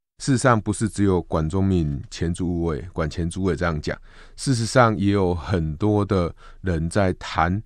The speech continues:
这一个台湾，甚至在这一次台湾总统大选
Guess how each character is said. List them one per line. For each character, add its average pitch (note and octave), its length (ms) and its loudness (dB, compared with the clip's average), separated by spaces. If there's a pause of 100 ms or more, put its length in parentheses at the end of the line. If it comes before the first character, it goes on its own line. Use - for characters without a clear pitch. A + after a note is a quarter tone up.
(140)
这 A2 140 0
一 G2+ 140 2
个 E2+ 360 -2
台 F2 280 -2
湾， G#2 340 2
甚 A2+ 180 0
至 G2+ 140 -2
在 G2+ 160 0
这 A2 200 2
一 G#2 40 4
次 G2 320 -2 (140)
台 - 100 -6
湾 G2+ 180 0
总 G#2 160 -2
统 G#2+ 160 -2
大 G#2 200 2
选 E2 220 -2